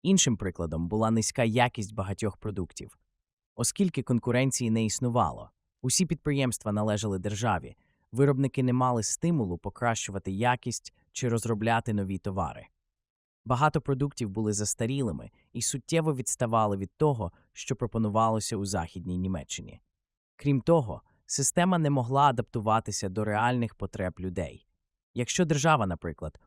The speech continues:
ухвалювала рішення виробляти забагато тракторів і замало взуття, це призводило до надлишку непотрібної техніки та нестачі товарів першої необхідності. Нарешті, ця система породжувала і неефективність у сфері праці.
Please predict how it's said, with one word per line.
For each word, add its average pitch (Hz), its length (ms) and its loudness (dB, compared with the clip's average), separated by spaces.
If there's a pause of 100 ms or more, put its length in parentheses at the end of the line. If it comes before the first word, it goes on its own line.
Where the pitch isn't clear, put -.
ухвалювала 131 640 2
рішення 110 420 -2
виробляти 107 540 -2
забагато 101 540 -4
тракторів 104 680 -6 (240)
і 113 100 -6
замало 107 380 2
взуття, 123 540 -2 (140)
це 160 160 2
призводило 135 640 0
до 104 140 -2
надлишку 113 640 0
непотрібної 101 640 -4
техніки - 640 -4
та 98 120 -6
нестачі 107 460 -4
товарів 107 440 -2
першої 90 440 -6
необхідності. - 840 -10 (520)
Нарешті, 151 600 2 (140)
ця 160 200 4
система 180 500 2
породжувала 131 800 2
і 131 100 0
неефективність 135 920 -2
у 113 40 -8
сфері 107 360 -4
праці. - 540 -6